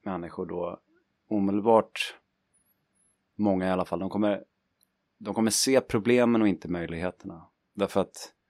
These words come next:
de kommer liksom mentalt börja checka av det här. I de här instruktionerna de får hur de ska göra, så kommer de börja checka av, "Ja, men det här och det här går, men så, oh shit, ja, men det här är omöjligt för mig. Just den här punkten i den här instruktionen, det kan jag aldrig uppfylla."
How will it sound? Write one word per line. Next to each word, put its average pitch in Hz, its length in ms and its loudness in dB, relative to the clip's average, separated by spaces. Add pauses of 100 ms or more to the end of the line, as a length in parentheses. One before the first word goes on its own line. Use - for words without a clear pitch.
(240)
de 104 80 -4
kommer 113 180 4
liksom 104 240 4
mentalt 107 420 4
börja 101 200 4
checka - 400 0
av 113 360 4
det 98 80 0
här. 85 340 -4
I 113 100 -2
de 101 160 2
här 101 80 2
instruktionerna 104 760 -2
de 98 100 -2
får 92 280 -6
hur 85 100 -10
de 87 140 -10
ska 95 160 -4
göra, 107 420 2 (520)
så - 140 -12
kommer 101 280 -2
de 95 280 -4
börja 95 240 -8
checka 92 320 -8
av, 87 140 -6
"Ja, 107 120 -4
men 110 120 -2
det 110 60 0
här 110 140 -2
och 101 60 -2
det 92 80 -6
här 90 120 -4
går, 92 360 -4
men 104 160 -2
så, 101 220 -4
oh 104 140 -6
shit, - 440 -8
ja, 110 80 -4
men 101 80 2
det 87 60 -4
här 110 100 0
är 117 80 -2
omöjligt 98 400 -4
för - 80 -8
mig. 95 220 -8 (680)
Just 120 220 -2
den 101 100 -2
här 113 140 2
punkten 92 460 -6
i - 20 -4
den 85 100 -8
här 87 60 -6
instruktionen, 87 600 -4
det 95 80 -6
kan 101 140 -4
jag 85 100 -4
aldrig 78 200 -8
uppfylla." 90 420 -12